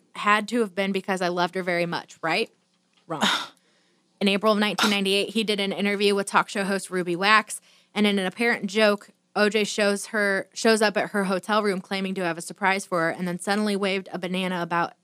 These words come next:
Speaker 1: around his head as if it were a knife and pretended to stab Wax with it.
Speaker 2: O J.
Speaker 1: The footage obviously made its way to U S T V networks, causing outrage. As of April two thousand one,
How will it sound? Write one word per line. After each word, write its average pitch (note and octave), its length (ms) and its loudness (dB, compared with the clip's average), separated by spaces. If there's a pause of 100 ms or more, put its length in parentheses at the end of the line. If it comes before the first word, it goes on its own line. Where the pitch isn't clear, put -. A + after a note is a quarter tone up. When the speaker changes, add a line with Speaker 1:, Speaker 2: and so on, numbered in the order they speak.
(600)
Speaker 1:
around F#3 280 4
his E3+ 120 -4
head F#3 300 0
as F3+ 160 -6
if F#3 120 -4
it F#3 100 -2
were F3+ 140 0
a F3 80 0
knife F3 340 -2 (320)
and F3+ 140 -6
pretended F#3+ 460 -4
to F#3 60 -6
stab F3 340 0
Wax E3 320 -4
with D#3+ 160 -16
it. C3 140 -8 (240)
Speaker 2:
O D4+ 200 8
J. G3+ 420 6 (380)
Speaker 1:
The A3 80 4
footage A3 400 4
obviously G#3 460 4
made G#3 160 2
its G3+ 160 -2
way G#3 160 4
to G#3+ 160 -4
U G3 200 4
S F#3+ 180 0
T G#3+ 120 -2
V F#3+ 160 -4
networks, G3+ 440 0
causing F#3+ 340 0
outrage. F#3+ 800 -2 (320)
As G3 160 -2
of G3+ 100 -4
April G3+ 240 -2
two G#3+ 140 -4
thousand F#3+ 300 -2
one, G3 300 4